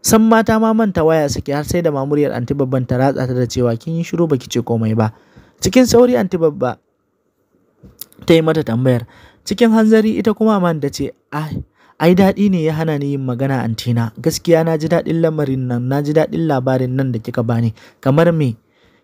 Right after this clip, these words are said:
Kin ga ma yanzu wuƙa da nama suna a hannunki sai yadda ma kike so za ki yi da yaran. Domin dai ko matsala, matsala ne a target ɗinmu.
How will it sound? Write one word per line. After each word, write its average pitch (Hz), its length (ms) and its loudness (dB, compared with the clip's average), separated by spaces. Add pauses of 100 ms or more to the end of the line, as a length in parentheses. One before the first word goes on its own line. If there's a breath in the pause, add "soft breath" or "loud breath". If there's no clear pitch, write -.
Kin 185 220 2
ga 185 80 4
ma 190 180 2
yanzu 151 320 0
wuƙa 160 380 -2
da 147 80 -2
nama 139 320 -2
suna 131 380 -4
a 123 120 -2
hannunki 143 560 -4
sai 147 240 2
yadda 147 220 -2
ma 131 100 0
kike 127 300 -8
so 123 140 -4
za 120 180 0
ki 123 100 -8
yi 117 60 -2
da 113 80 -4
yaran. 110 260 -2 (300 loud breath)
Domin 170 240 4
dai 185 100 4
ko 165 140 -2
matsala, 143 560 -2 (760)
matsala 151 480 2
ne 131 160 -2
a 113 120 -8
target 120 360 -6
ɗinmu. 117 320 -6